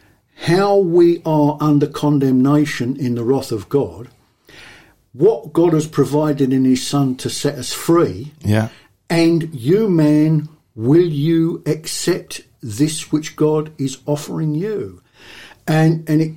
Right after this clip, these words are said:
Speaker 1: you have to build it up. But I, I, I think one of the problems over the years is that because the numbers in the churches dwindled,
Speaker 2: Mm-hmm.
Speaker 1: there was this, uh, if, if we can make a shorthand gospel.
Speaker 2: Yeah.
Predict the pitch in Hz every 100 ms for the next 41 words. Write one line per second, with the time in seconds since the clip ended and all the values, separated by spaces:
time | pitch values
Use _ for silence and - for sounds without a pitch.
0 | - 160 165 180 185 190 160 170 160 131
1 | 131 120 - - 127 - - 156 147 190
2 | 156 160 165 156 156 170 175 160 147 143
3 | 127 123 139 180 185 165 120 113 - 131
4 | - - - _ _ _ - 143 - -
5 | 190 196 175 - 160 156 160 151 147 143
6 | 147 131 147 139 131 - 143 135 120 107
7 | - 123 175 175 147 92 90 - - 113
8 | 120 113 - _ _ _ - 151 151 156
9 | 143 156 151 - - 156 156 - - 107
10 | 117 131 - - - 165 - 170 170 196
11 | 185 175 175 170 147 - 185 175 156 147
12 | 147 156 147 - - - _ - 104 104
13 | 85